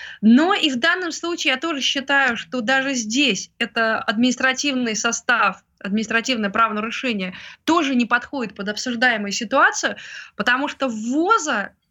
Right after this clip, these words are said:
ввоза на территорию Российской Федерации также не было, то есть не она ввезла.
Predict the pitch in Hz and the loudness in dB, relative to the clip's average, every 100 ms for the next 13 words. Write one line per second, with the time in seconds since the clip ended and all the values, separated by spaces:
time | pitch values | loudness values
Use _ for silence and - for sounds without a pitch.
0 | _ 190 202 285 294 214 202 220 247 247 | _ -6 -2 2 2 0 -2 -2 0 -2
1 | 254 269 226 214 220 254 240 226 208 202 | 0 2 2 2 0 -2 -6 -6 -4 0
2 | 254 359 - 269 - 262 262 262 277 285 | 2 2 0 -4 0 0 0 -4 -4 -2
3 | 262 - 202 180 175 208 226 233 247 269 | -4 -6 -8 -8 -8 -8 -2 0 2 2
4 | 262 185 170 202 202 226 208 - | 2 0 -6 -4 -2 0 -2 -2